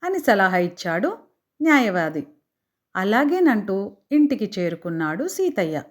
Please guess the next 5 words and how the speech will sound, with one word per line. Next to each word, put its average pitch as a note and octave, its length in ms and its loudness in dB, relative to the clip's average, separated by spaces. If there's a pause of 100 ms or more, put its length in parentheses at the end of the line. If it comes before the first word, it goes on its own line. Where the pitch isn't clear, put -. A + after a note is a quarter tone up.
(640)
మరుసటి D4 480 2
రోజు F#3+ 460 0
న్యాయస్థానంలో F#3+ 1040 -2 (340)
విచారణ G#3+ 520 2
మొదలైంది. G#3 720 0